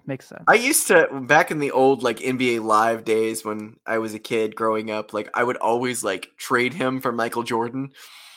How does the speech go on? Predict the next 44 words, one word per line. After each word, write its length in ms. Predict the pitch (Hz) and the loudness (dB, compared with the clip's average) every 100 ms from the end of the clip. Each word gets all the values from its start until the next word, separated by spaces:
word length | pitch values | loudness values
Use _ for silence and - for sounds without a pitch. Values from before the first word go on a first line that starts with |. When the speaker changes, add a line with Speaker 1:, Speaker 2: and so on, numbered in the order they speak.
| _ - | _ -4
Speaker 2:
you 180 | 175 165 | 2 4
know? 440 | 151 156 160 - _ _ _ 151 | 4 4 0 -8 _ _ _ -6
You 100 | 151 | 0
know, 180 | 151 | 0
so 440 | 160 - 143 131 - | 2 4 6 6 4
I 80 | 135 | 2
could 160 | 139 131 | 0 2
put, 200 | 135 139 | 2 2
you 80 | |
know, 200 | 127 120 | 0 0
Jordan 420 | 113 131 135 139 135 | 2 4 4 4 2
on 140 | 127 | 0
the 40 | |
Magic, 600 | 117 117 113 127 135 - _ | 0 0 0 2 0 -2 _
you 160 | - 135 | -4 0
know? 220 | 135 135 | 2 0
So 160 | 147 78 | 0 0
I, 80 | 131 | 0
I 140 | 123 | 2
used 160 | 143 143 | 0 -2
to 80 | 131 | -2
do 100 | 131 | 0
that 160 | 123 | 2
all 100 | 120 | 0
the 120 | 113 | -2
time, 280 | 113 120 117 | -4 -4 -4
but 160 | 113 113 | -6 -8
he 140 | - | -6
was 160 | 190 175 | 0 4
always 220 | 170 165 | 6 4
the 100 | 143 | 2
guy 220 | 135 135 | 4 2
who 100 | 127 | 2
had 160 | 123 123 | -4 -4
to 60 | |
get 140 | 117 110 | -4 -4
traded. 420 | - 117 107 104 _ _ - - - _ _ _ _ _ - | 0 0 0 -10 _ _ -20 -20 -20 _ _ _ _ _ -8
Speaker 1:
Yeah, 300 | 139 120 120 _ _ _ | -6 -6 -10 _ _ _
I 80 | - | -18
think 260 | - 165 - - - | -10 -10 -8 -10 -6
everyone 320 | 135 131 135 | -6 -6 -6
understands 540 | 131 127 - 127 120 | -6 -8 -12 -14 -16
that. 240 | - 117 - _ _ _ | -16 -18 -20 _ _ _
Speaker 2:
Mm-hmm. 300 | 120 117 113 | -16 -14 -16